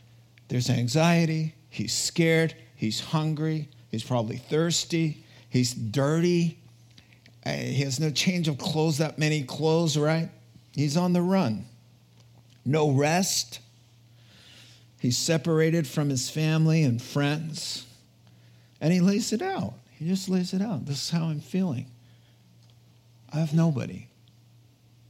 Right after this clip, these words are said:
But I have you." Here are some other examples of songs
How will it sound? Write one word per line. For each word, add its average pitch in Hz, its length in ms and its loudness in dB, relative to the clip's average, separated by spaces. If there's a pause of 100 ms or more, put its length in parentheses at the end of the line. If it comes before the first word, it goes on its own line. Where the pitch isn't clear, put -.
(1700)
But 123 100 0
I 120 80 2
have 123 220 -2
you." 127 260 -4 (3500)
Here 131 200 2
are 113 60 -2
some 113 220 -2
other 107 240 -2
examples 113 720 -6
of 117 160 -6
songs 107 760 -6